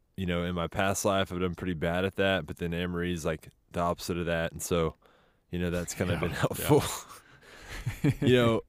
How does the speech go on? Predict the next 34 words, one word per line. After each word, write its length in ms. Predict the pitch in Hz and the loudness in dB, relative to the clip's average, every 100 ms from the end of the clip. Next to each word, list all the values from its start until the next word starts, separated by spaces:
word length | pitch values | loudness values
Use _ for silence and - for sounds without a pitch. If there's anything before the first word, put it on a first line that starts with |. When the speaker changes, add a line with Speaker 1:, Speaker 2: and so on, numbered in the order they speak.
| _ - - - - - - | _ -20 -20 -18 -16 -10 -4
Speaker 1:
I 80 | 131 | -2
Speaker 2:
<laughs> 40 | |
Yeah. 40 | |
Speaker 1:
think 180 | - 156 | 2 2
one 260 | 117 117 117 | 4 4 4
thing, 480 | 127 113 107 101 - _ _ _ _ _ _ _ _ | 4 4 2 0 -6 _ _ _ _ _ _ _ _
and 120 | 104 | 0
I 80 | 123 | 0
could 160 | - 104 | 2 2
probably 200 | 117 101 | 2 2
say 200 | - 98 | 2 0
a 40 | |
couple 300 | - 101 95 | 2 0 0
more, 360 | 92 98 101 92 | 0 2 4 2
but, 280 | 82 90 - _ _ _ _ _ _ _ _ _ - - _ _ _ _ _ _ | 2 -2 -4 _ _ _ _ _ _ _ _ _ -20 -20 _ _ _ _ _ _
you 80 | 113 | 0
know, 160 | 101 95 | 2 2
one 300 | 98 127 143 | 4 4 6
thing, 480 | 139 120 107 101 - - | 6 6 6 2 -4 -4
I 100 | 98 | -4
think 300 | 107 98 - | -2 -4 -4
the 100 | 98 - | -8 -2
ultimate 480 | 110 101 101 95 - | 0 0 0 -2 -2
thing 180 | 90 | -6
for 160 | 87 92 | -4 -2
me 420 | 90 92 87 82 73 _ _ _ _ - | 0 2 2 0 -4 _ _ _ _ -4
that 400 | 95 92 87 85 _ _ _ _ _ _ - | 2 2 2 -2 _ _ _ _ _ _ -12
incorporates 680 | 90 - 101 98 95 87 | -4 2 2 4 2 2
everything 360 | 101 98 98 95 | 0 0 0 0
I 80 | 90 | 0
just 200 | 87 - | -2 -2
talked 280 | 98 98 95 | 0 0 0
about 360 | 87 85 85 - | 0 2 0 -2
is 460 | 98 92 90 80 | 0 0 0 -6